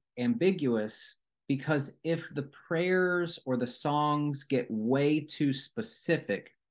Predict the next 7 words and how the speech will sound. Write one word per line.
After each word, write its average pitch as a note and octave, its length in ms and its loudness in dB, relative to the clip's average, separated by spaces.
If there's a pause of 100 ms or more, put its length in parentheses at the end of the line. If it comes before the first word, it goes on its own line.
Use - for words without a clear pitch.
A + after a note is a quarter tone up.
(300)
they C3+ 160 4
will C3+ 560 2 (160)
lose D3 880 2
their, A#2 680 0 (560)
uh, G#2+ 180 -10 (300)
relevance A#2 840 0 (1120)
for A#2 520 2